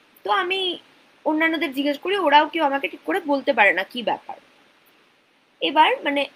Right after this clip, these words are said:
দরজাটা, even দরজাগুলো অনেক পুরনো, মানে খুব একটা নতুন নয়, মানে আমরা এখন যেরকম দরজা দেখে থাকি বা,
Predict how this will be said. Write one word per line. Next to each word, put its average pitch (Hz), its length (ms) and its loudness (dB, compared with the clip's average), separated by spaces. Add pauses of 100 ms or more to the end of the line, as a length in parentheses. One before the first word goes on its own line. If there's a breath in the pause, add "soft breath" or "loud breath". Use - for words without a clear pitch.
দরজাটা, 254 640 2 (260)
even 339 280 -4
দরজাগুলো 302 640 2
অনেক 320 340 0
পুরনো, 294 360 0
মানে 208 240 -2
খুব 269 180 -8
একটা 285 160 -2
নতুন 294 480 -2
নয়, 202 140 0
মানে 190 280 -4 (400 soft breath)
আমরা 240 300 6
এখন 294 200 4
যেরকম 294 320 0
দরজা 269 360 2
দেখে 247 340 -2
থাকি 285 420 -4
বা, 262 340 2